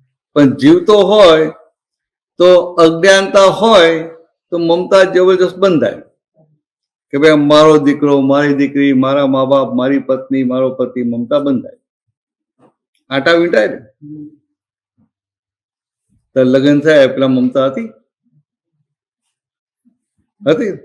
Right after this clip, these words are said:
Speaker 1: નથી ને? હા, પણ લગ્ન થયા પછી આટા વીંટે કે ના વીંટે? કે ભાઈ, મારો પતિ, મારો પતિ.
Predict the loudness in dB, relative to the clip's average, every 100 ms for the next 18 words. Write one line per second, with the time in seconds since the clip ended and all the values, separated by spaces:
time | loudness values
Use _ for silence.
0 | _ -6 -4 -6 -10 _ -20 -20 -20 _
1 | _ -10 -8 -8 -12 _ -4 -2 2 2
2 | 2 2 2 2 0 0 2 2 0 -2
3 | -2 -2 -6 -14 -14 _ -16 -16 -16 -20
4 | _ _ _ _ _ _ _ _ _ _
5 | _ _ _ -4 -2 0 2 0 0 -4
6 | -4 -4 -2 -4 -4 -8 -10 -14